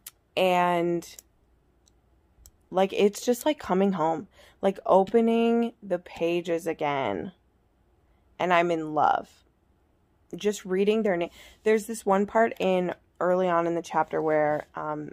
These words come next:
in A Court of Wings and Ruin, where Feyre is in the Spring Court. Um, and she's just listing all the names of her loved ones so that she will be focused. And I was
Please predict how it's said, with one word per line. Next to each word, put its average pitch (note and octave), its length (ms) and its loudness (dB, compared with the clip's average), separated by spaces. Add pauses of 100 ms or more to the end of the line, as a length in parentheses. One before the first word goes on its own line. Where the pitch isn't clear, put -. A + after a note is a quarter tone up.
in E3 160 -6
A E3+ 60 -6
Court E3+ 200 -4
of D#3+ 80 -6
Wings D#3+ 200 -6
and D#3 100 -6
Ruin, D#3 260 -2
where D3+ 140 0
Feyre D#3 500 -2
is D#3 120 -8
in D3+ 320 -8
the C#3+ 480 -6 (720)
Spring F#3+ 320 -4
Court. - 280 -4 (1160)
Um, E3 720 -4 (540)
and E3 260 -4
she's F#3 220 -6
just F3+ 180 -2
listing F3+ 640 0
all E3 260 6
the F3 80 0
names D#3+ 380 -4
of D#3+ 100 -10
her E3 140 -4
loved D#3 320 -4
ones - 580 -8 (220)
so - 240 -10
that F#3+ 200 -2
she - 240 -10
will - 440 0 (500)
be G3 140 -4
focused. - 720 -2
And F#3+ 160 0 (100)
I F#3 200 0
was A3+ 420 -2